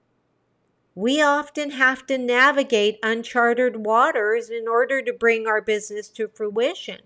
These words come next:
Despite the obstacles that we face, though, mujeres, I want you to understand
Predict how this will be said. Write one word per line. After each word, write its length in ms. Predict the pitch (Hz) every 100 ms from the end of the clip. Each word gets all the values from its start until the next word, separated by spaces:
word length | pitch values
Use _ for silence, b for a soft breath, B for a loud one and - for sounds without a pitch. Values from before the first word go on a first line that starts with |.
| _ _ _ _ _ _ _ _ _ _ _ _ _ _
Despite 540 | 226 214 - 254 311
the 140 | - 330
obstacles 880 | 330 359 359 285 262 233 214 214 202
that 140 | 214
we 240 | 208 254
face, 540 | 285 - 302 349 330 -
though, 260 | 254 226
mujeres, 920 | 214 214 - 277 320 269 180 180 - - _ _ _ _ _ _ -
I 200 | 208 285
want 320 | 302 330 269
you 140 | 294
to 220 | 285 294
understand 1000 | 254 254 240 233 - 269 269 277 208 190